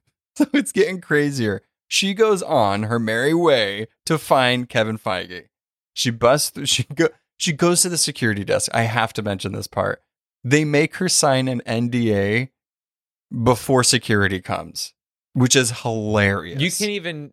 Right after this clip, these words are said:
Speaker 2: tell people about the security that you run into at Marvel <laughs> Studios.
Speaker 1: No, you have to sign an N D A even if you're
Speaker 2: <laughs>
Speaker 1: remotely within five feet of the, <laughs> the gates. It's so funny. She finally finds Kevin,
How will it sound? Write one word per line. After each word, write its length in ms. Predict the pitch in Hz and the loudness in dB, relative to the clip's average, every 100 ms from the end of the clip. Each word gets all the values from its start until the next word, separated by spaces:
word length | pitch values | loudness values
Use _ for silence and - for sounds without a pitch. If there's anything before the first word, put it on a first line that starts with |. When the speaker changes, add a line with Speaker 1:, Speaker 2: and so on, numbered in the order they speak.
| _ | _
Speaker 2:
tell 180 | - 135 | -4 -4
people 240 | 123 127 123 | -4 -6 -2
about 260 | 117 113 | 0 -2
the 60 | 110 | -4
security 580 | 110 104 - 127 117 110 | -8 -6 0 0 0 -2
that 160 | 101 | -6
you 120 | 98 101 | -4 -6
run 200 | 98 95 | -6 -6
into 340 | 92 - 98 | -10 -10 -6
at 120 | 95 | -6
Marvel 300 | 101 98 90 | -6 -8 -8
<laughs> 20 | 101 | -12
Studios. 600 | - 120 123 117 123 151 | -8 -8 -8 -6 -2 2
Speaker 1:
No, 140 | 139 | 4
you 180 | 113 139 | 4 2
have 160 | 139 143 | 2 2
to 100 | 139 | 2
sign 200 | 139 120 | 2 2
an 100 | 117 | 2
N 120 | 110 | 0
D 140 | 104 98 | 0 -2
A 80 | 95 | -2
even 300 | 101 107 107 | -2 -2 0
if 140 | 143 | 0
you're 180 | 107 104 | 0 -4
Speaker 2:
<laughs> 60 | 101 | -2
Speaker 1:
remotely 560 | 117 120 120 113 117 | 0 2 2 0 -2
within 320 | 101 101 101 95 | -2 -2 -4 0
five 280 | 98 92 | 0 0
feet 220 | - 92 90 | -4 -10 -10
of 120 | 98 | -2
the, 1080 | 127 180 160 262 285 - 294 294 240 - - | 2 4 4 2 2 0 0 -2 -6 -4 -6
<laughs> 40 | 262 | -2
the 160 | 190 | -4
gates. 520 | 156 131 117 98 - - _ _ _ | -4 -2 -2 -2 -8 -14 _ _ _
It's 240 | 165 151 | 0 2
so 280 | - 151 151 | 4 4 4
funny. 340 | 147 123 101 101 | 2 -2 -2 -6
She 200 | - 139 | -8 -10
finally 540 | - - 131 147 151 | -8 -2 0 0 -4
finds 680 | 147 123 117 110 107 110 - | -2 0 2 2 -2 -4 -6
Kevin, 640 | - - 110 98 92 92 | -6 0 0 0 -6 -6